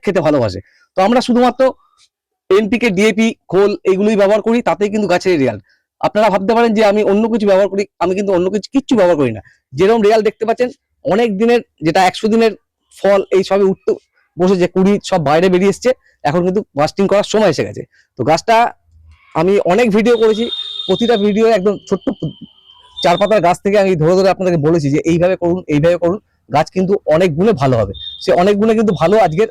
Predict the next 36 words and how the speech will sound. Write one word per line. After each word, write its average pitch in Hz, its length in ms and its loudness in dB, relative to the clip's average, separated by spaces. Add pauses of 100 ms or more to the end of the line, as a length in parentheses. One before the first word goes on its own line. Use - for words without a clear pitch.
(120)
হয়েছে, 202 280 2 (400)
সেটা 170 180 0 (120)
পরিষ্কার 214 360 0
দেখতে 208 220 -4
পাচ্ছেন। 254 200 0 (540)
যেটা 226 280 2
করেছি 262 240 2
আমি 240 140 2
বলেছিলাম 226 320 2
রোগ 220 160 0
পোকা, 233 180 -2 (100)
রোগ 202 160 -2
পোকা 233 220 2
মুক্ত 220 140 -4 (100)
গাছকে 185 260 0
রাখতে 190 220 -2
পারলে 214 220 2
কিন্তু 208 200 -2
আপনার 185 240 -2
গাছ 233 100 0 (140)
ভালো 160 200 0
হতে 175 220 -2
বাধ্য। 107 180 -2 (400)
রোগ 165 180 0
পোকা 208 160 2 (220)
মুক্ত 180 120 -4 (100)
রাখতে - 220 -4
গেলে 208 140 2
আমরা 180 160 0
যেটা 175 160 2
একটাই 202 220 -2
ব্যবহার 190 220 2
করি, 226 140 2
সেটা 170 120 -4
হচ্ছে 156 180 -6
কাকা। 165 220 -2